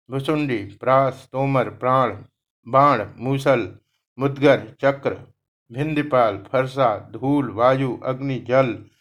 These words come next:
भस्म, ढेले, तृण और वृक्षादि से सारी सेना को घायल और नष्ट करता तथा इधर-उधर भागता आगे आया।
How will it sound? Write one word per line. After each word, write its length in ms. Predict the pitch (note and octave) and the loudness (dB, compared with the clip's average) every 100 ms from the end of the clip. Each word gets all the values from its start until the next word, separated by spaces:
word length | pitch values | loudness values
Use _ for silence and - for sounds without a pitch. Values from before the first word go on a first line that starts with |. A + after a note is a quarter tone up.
| _ _ | _ _
भस्म, 440 | A#2 C#3+ C#3+ G#2 F#2+ | 2 2 2 -8 -6
ढेले, 400 | G2+ C#3 C3+ B2 | 0 2 2 0
तृण 340 | - C#3 C#3 C3+ | -2 -2 -2 -4
और 360 | C3 A#2+ A2+ _ _ _ _ | -4 -4 -6 _ _ _ _
वृक्षादि 460 | C3+ C3+ D3 D3+ D3 | -8 2 4 4 0
से 200 | C#3+ B2+ | -4 -6
सारी 380 | - C3+ D3+ | 0 2 2
सेना 340 | D3+ - B2 C3 | -4 -4 -2 -2
को 160 | B2 | -4
घायल 400 | G#2 G#2 A#2+ C3 | -10 0 2 2
और 220 | B2+ A#2 G2+ | -2 -8 -4
नष्ट 300 | A#2+ C3 - | -4 -4 -6
करता 440 | A#2+ G#2 B2+ A#2+ A2+ _ _ _ - | -8 -2 2 4 2 _ _ _ -8
तथा 200 | C3+ C3+ | 2 2
इधर-उधर 480 | B2 B2+ D#3 C#3 G#2+ | 2 0 0 -2 -4
भागता 480 | G2+ A#2 A#2+ - | -6 -4 -4 0
आगे 420 | B2+ - G#2 A#2 - | 0 0 -4 -6 -6
आया। 300 | G2+ F2+ E2+ | -6 -6 -8